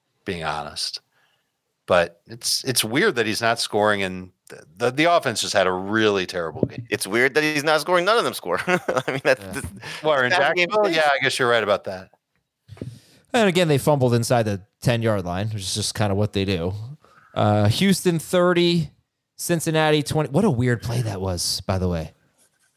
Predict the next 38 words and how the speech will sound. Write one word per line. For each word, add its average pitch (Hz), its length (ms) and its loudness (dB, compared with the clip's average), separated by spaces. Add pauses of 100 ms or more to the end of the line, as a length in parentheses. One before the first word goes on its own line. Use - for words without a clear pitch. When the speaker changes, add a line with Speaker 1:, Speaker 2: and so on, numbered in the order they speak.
(280)
Speaker 3:
That 98 160 2
fumble 110 160 2
Speaker 1:
Which 110 100 0
one? 110 80 4
Speaker 3:
recovery 113 440 2
that 101 140 -2
got 98 140 -4
called 110 240 2
back 107 240 0
on 98 120 -2
the 95 140 -2
players 107 440 0
because 98 300 -8
the 101 80 -4
bench 101 380 -4
came 113 160 0
off 107 160 -2
the 98 80 -6
field. 107 260 0 (240)
And 139 100 4
I'll 160 100 6
go 165 80 6
to 143 80 6
the 123 80 6
next 110 260 0
game. 95 240 -2 (200)
Houston 202 500 2
thirty, 175 640 4 (240)
Cincinnati 147 520 2
twenty-seven. 104 760 -2
This 156 160 -2
was 143 100 4
a 123 60 4
decent 98 360 0
game. 73 200 -10 (260)
It - 40 -20
was 123 80 2
okay. 98 340 0